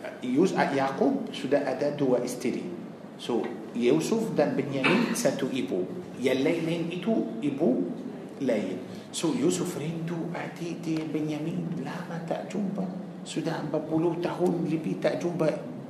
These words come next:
adik dia. Sudah ada peluang yang terbaik. So, macam mana? Bawalah adik kamu. Eh, so, kamu, eh, lain kali kamu datang, bawalah adik kamu supaya kita boleh tambahkan makanan untuk kamu.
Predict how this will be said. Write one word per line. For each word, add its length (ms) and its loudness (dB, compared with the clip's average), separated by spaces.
adik 300 2
dia. 180 -2
Sudah 400 -4
ada 300 -6
peluang 320 -4
yang 240 0
terbaik. 400 -8
So, 240 6
macam 320 2
mana? 160 2
Bawalah 600 4
adik 320 -2
kamu. 240 -6
Eh, 160 4
so, 400 4
kamu, 560 6
eh, 160 2
lain 240 4
kali 240 4
kamu 240 4
datang, 400 2
bawalah 480 4
adik 240 -2
kamu 240 6
supaya 320 2
kita 320 0
boleh 400 4
tambahkan 640 2
makanan 480 0
untuk 240 -2
kamu. 240 -6